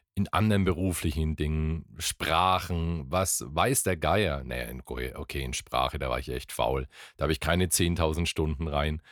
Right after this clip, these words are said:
äh, investiert, aber in einige Dinge. Was vor allem, was Bühne, ähm,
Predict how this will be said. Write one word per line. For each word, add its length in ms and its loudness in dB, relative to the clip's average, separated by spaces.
äh, 480 2
investiert, 720 0
aber 380 4
in 240 4
einige 420 4
Dinge. 420 -2
Was 200 2
vor 180 2
allem, 220 6
was 180 2
Bühne, 760 6
ähm, 460 2